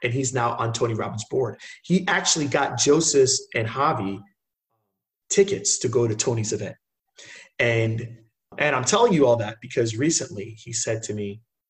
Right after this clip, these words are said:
and this is after I did S S P T Live,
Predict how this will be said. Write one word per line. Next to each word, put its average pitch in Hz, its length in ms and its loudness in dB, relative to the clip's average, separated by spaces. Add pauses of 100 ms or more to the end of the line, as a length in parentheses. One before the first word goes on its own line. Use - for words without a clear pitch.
(880)
and 127 140 0
this 143 180 2
is - 100 -2
after 127 320 0
I 123 80 4
did 123 240 0
S - 140 0
S 120 80 -4
P 127 120 -6
T 117 140 -10
Live, 113 260 -6